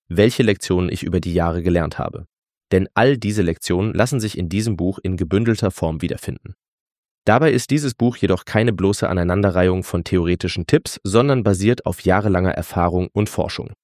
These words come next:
Doch bevor ich dich nun mit wissenschaftlichen Studien, Ernährungswissen und Checklisten und Rezepten erschlage, ist es mir wichtig, eine persönliche Basis zwischen dir und mir zu schaffen. Ich möchte, dass du verstehst, dass auch ich einmal an dem Punkt war, an dem du dich gerade möglicherweise befindest.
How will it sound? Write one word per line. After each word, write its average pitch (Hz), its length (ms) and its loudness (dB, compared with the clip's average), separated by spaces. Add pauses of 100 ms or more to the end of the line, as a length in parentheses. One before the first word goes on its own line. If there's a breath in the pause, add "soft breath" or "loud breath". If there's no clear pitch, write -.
(840)
Doch 117 120 4
bevor 180 300 4
ich - 80 -4
dich 180 180 -2
nun 160 140 2
mit 101 140 2
wissenschaftlichen 123 640 0
Studien, 98 360 0
Ernährungswissen 95 720 0
und 90 140 -4
Checklisten 104 500 0
und 90 180 -4
Rezepten 95 400 0
erschlage, 87 600 0
ist 139 160 0
es 135 100 -4
mir 98 180 2
wichtig, 117 400 -2
eine 95 160 0
persönliche 101 600 2
Basis 87 400 0
zwischen 87 320 -4
dir 87 200 2
und 92 120 -2
mir 85 160 0
zu - 120 -10
schaffen. - 380 -10 (600)
Ich 117 120 2
möchte, 139 240 4
dass 101 160 2
du 110 80 0
verstehst, - 580 0
dass - 200 0
auch - 220 -2
ich - 360 -2
einmal 92 340 2
an 87 180 -2
dem 127 220 2
Punkt 87 300 -2
war, 85 220 2
an 90 120 -2
dem 95 160 2
du 95 100 0
dich 101 200 -4
gerade 85 480 2
möglicherweise 85 680 0
befindest. - 540 -2